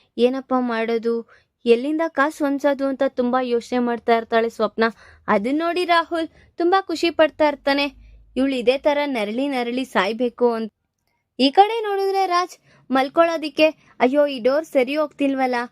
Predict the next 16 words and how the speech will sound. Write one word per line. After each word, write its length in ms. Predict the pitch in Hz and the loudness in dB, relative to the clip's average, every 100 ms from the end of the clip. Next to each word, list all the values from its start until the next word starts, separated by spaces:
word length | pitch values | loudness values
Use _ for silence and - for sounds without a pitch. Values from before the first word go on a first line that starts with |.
| _ _ - | _ _ 0
ಏನ್ 280 | 254 339 349 | 2 2 0
ಮಾಡೋದು?" 380 | 302 277 262 | -4 -4 -4
ಅಂತ 220 | 277 254 269 | -4 -2 -4
ಸರಿ 280 | - 214 226 | 2 0 0
ಮಾಡ್ತಾ 380 | 254 240 233 233 | -4 -6 -2 -2
ಇರ್ತಾನೆ. 400 | 233 226 240 240 _ _ - | -2 -4 -4 -8 _ _ -2
"ಯಾಕ್ರಿ, 500 | 240 311 - 285 330 | 0 0 -4 -4 -2
ಏನಾಯ್ತು?" 580 | 294 302 359 339 - 302 | -2 -4 -4 -6 -2 -2
ಅಂತ 220 | 294 277 294 | -2 -6 -8
ಕೇಳ್ತಾ 460 | - 240 240 254 | -2 -2 0 -4
ಇರ್ತಾಳೆ 320 | 247 240 240 240 | -4 -2 -4 -2
ಕಾವ್ಯ. 420 | 220 208 233 247 _ _ _ | -4 -4 -4 -8 _ _ _
"ಆ, 160 | 240 294 285 _ - | 0 0 -4 _ 0
ಕಣ್ 260 | 277 302 | 2 2
ಕಾಣಿಸ್ತಾ 520 | 320 294 311 320 311 | -2 -2 -2 -2 -2
ಇಲ್ವಾ? 540 | 262 226 233 269 220 | 0 -2 -2 -4 -10